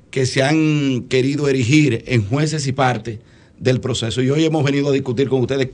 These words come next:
todas esas situaciones. También, eh, esperamos recibir algunas llamadas de la gente para hablar cuál es la situación de cada uno de los casos, porque conocemos lo que está pasando en el plan social, en industria y comercio, en educación, en la cas.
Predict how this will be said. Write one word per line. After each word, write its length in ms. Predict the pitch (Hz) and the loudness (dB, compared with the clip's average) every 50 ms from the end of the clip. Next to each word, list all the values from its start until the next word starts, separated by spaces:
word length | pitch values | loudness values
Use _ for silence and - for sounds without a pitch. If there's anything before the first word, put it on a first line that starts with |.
| - - | -8 -6
todas 300 | - 220 233 220 196 175 | -2 0 2 2 2 2
esas 120 | 175 147 123 | 0 -2 -4
situaciones. 600 | 139 120 127 123 - 151 143 139 139 135 131 - - - - - - - - - _ | -2 -2 -2 -2 0 2 2 2 2 0 -4 -8 -14 -20 -20 -20 -20 -20 -20 -16 _
También, 380 | - 120 123 123 135 139 143 147 | -2 0 0 2 2 2 0 0
eh, 220 | 143 143 135 131 | -2 0 0 0
esperamos 400 | 131 - - 123 120 127 139 131 | 0 0 0 0 0 0 0 0
recibir 380 | 123 131 127 - 127 127 131 131 | -2 -2 -2 0 0 2 2 2
algunas 300 | 127 123 127 127 135 123 | 2 2 2 2 2 0
llamadas 500 | 127 120 110 117 123 131 143 135 127 120 | 0 0 2 2 2 2 2 2 2 0
de 60 | 113 113 | 0 0
la 80 | 107 | 0
gente 240 | 110 131 135 120 120 | 0 0 0 0 -2
para 240 | 98 117 117 113 107 - - - - - - - | -2 -4 -4 -4 -6 -10 -16 -20 -20 -20 -12 -6
hablar 360 | 113 120 117 123 131 139 131 | -2 0 2 2 2 2 2
cuál 160 | 135 147 143 | -2 -2 -2
es 40 | 143 | 0
la 100 | 139 127 | -2 -2
situación 380 | 131 143 120 127 117 131 143 | -2 -2 -2 -2 -2 0 0
de 140 | 139 131 - | 0 -2 -2
cada 240 | - 165 - 196 180 | 0 0 0 2 4
uno 160 | 175 165 156 | 4 4 2
de 40 | 151 | 2
los 120 | 131 123 | 0 -2
casos, 260 | - 143 139 127 143 123 | -2 -2 -2 -2 -2 -2
porque 160 | 131 120 113 | -2 -2 0
conocemos 380 | 110 117 110 98 131 135 135 135 | 0 0 0 0 0 0 0 0
lo 80 | 135 | 0
que 60 | 120 123 | -2 -2
está 180 | 120 139 127 | -4 -4 -4
pasando 460 | 127 127 127 131 127 127 127 127 120 - - - - - - - - - | -4 -4 -4 -2 -2 -2 -2 -2 -4 -8 -12 -18 -20 -20 -20 -18 -6 -4
en 160 | 151 160 151 | -2 0 0
el 80 | 131 107 | 0 -2
plan 180 | 123 120 117 | 0 -2 -2
social, 600 | 107 117 110 - - 120 120 123 127 127 123 - - _ | -2 -2 -4 -4 -2 -2 -2 -2 -2 -4 -6 -8 -10 _
en 160 | - 160 156 | -2 0 2
industria 360 | 143 131 120 120 113 104 107 104 | 2 2 2 0 0 -2 -2 -2
y 20 | |
comercio, 520 | 113 110 110 110 110 104 90 117 113 107 - - - - - _ | -2 -2 -2 -2 -2 -2 -4 -4 -6 -6 -8 -12 -20 -20 -20 _
en 180 | - 175 180 170 | 0 2 2 2
educación, 680 | 143 123 127 - 123 - - 120 120 120 120 117 120 - - - - | 2 0 -2 -2 -4 -4 -2 0 0 0 0 -2 -2 -6 -10 -6 -2
en 140 | 151 151 139 | 0 2 2
la 120 | 123 113 | 0 0
cas. 380 | - 131 127 131 127 127 - | 0 0 0 0 0 -4 -8